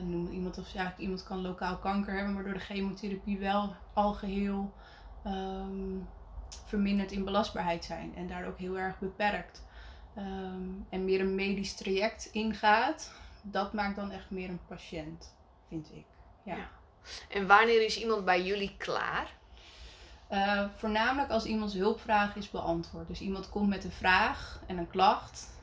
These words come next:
Speaker 1: Ehm, en als die hulpvraag is beantwoord, dan is dat inderdaad, ehm,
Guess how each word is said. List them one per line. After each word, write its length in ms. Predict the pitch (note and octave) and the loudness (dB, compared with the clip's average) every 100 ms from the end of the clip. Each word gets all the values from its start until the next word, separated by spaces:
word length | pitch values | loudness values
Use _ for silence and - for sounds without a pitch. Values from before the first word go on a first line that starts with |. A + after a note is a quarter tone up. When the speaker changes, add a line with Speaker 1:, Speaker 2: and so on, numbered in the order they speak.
| - | -10
Speaker 1:
Ehm, 580 | G3 F#3+ F#3+ F#3+ F#3+ G3 G3 - - | -6 -4 -4 -4 -4 -4 -4 -6 -8
en 260 | F#3+ F#3+ F#3+ | -4 -4 -4
als 160 | F#3 | -4
die 120 | F#3+ F#3 | -2 0
hulpvraag 320 | G#3 G#3 G3 | 0 0 0
is 120 | F#3+ | -2
beantwoord, 680 | F3+ F3+ G#3+ A3 A3 A#3+ - - | -4 -2 -2 2 2 2 -2 -10
dan 320 | F#3 F#3+ F#3+ | -4 -2 -2
is 160 | G3 G3 | -4 -6
dat 220 | F#3+ F#3+ | -6 -6
inderdaad, 640 | A3 F#3+ F#3 F3+ F3+ F3+ | -6 -4 -4 -8 -10 -10
ehm, 380 | E3+ E3 E3+ E3 | -8 -6 -6 -6